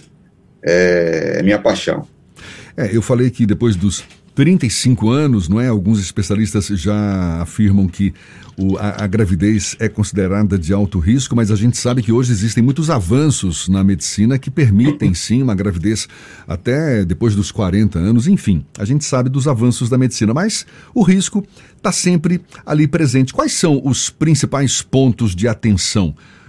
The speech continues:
Speaker 2: no acompanhamento dessa paciente, incluindo aspectos físicos e emocionais?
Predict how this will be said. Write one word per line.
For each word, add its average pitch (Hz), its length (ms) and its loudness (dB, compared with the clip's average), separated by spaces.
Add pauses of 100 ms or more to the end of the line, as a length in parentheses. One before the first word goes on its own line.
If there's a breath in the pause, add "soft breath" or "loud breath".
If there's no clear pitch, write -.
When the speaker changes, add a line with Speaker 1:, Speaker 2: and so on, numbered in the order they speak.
(120)
Speaker 2:
no 104 520 2
acompanhamento 98 1200 0
dessa 127 440 -2
paciente, 120 720 0
incluindo 143 500 2 (340 loud breath)
aspectos - 560 -4
físicos 156 500 0
e - 20 4
emocionais? 123 840 0